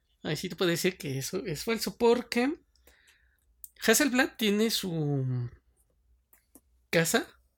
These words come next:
en Suecia. Entonces ahí modificaron la cámara. Uno de los que trabajaban en la nasa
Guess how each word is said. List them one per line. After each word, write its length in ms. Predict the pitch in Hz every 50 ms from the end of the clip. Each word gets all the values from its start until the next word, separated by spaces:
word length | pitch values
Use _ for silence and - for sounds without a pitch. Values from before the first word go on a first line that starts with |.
| _ _ _ _ _ _ _ -
en 140 | 165 147
Suecia. 400 | - - 233 - - 190 - - _ _ _ _ _ _ _ _ _ _ - - - - - _
Entonces 680 | - 190 220 240 - - 233 226 202 - 233 226 - - -
ahí 240 | 190 165 165 180 185
modificaron 920 | 190 202 202 180 170 - - 165 - - 180 175 170 185 214 233 226 180
la 180 | 151 139 - _
cámara. 460 | - 214 214 214 202 160 147 - _ _ _ _ _ _ _ _ _ _ -
Uno 180 | 202 240 277
de 100 | 277 262 226
los 580 | 196 180 170 165 160 156 151 147 - - -
que 140 | - - 175
trabajaban 520 | - 170 170 165 - 180 185 190 202 208 202
en 120 | 190 156
la 120 | 143 139
nasa 400 | 143 151 156 - - 254 370 -